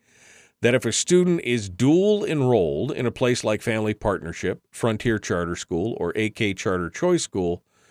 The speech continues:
and a full-time at a private school, they will receive no allotment. Um, this was one of those things where if a parent had,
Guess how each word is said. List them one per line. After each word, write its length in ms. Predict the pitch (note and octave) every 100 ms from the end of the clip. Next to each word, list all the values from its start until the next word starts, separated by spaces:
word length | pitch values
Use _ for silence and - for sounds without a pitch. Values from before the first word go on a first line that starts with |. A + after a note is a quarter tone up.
| _ _ _ _
and 160 | - A2
a 60 | G#2
full-time 720 | - E3 D3 D#3+ D3 C3+ C3
at 100 | A2
a 60 |
private 400 | F#2+ F3 A#3 F3+
school, 480 | - - A2 G2+ A2+ - _ _ _ _ _ _ _ _ -
they 180 | C3
will 240 | C#3 C#3+ C3
receive 380 | B2 - A#2 G2
no 180 | F#2+
allotment. 540 | E2 D#2 - - - _ _ _ _ _ _ _ _ _ _ _ _ _ _ _ -
Um, 640 | G2 F2+ F2+ F2 F2 E2+ D#2+ _ _ _ _ _
this 340 | G2+ G#2 A#2+ -
was 380 | G#2+ F#2+ - - _ _ _ _ -
one 200 | A2 B2
of 60 |
those 240 | A2 A2 -
things 360 | A#2+ G#2+ G2+
where 360 | G2+ G2+ G2 G2
if 120 | G2+
a 60 | -
parent 560 | - C#3+ C3+ C3+ C3 -
had, 340 | A2 G2 F#2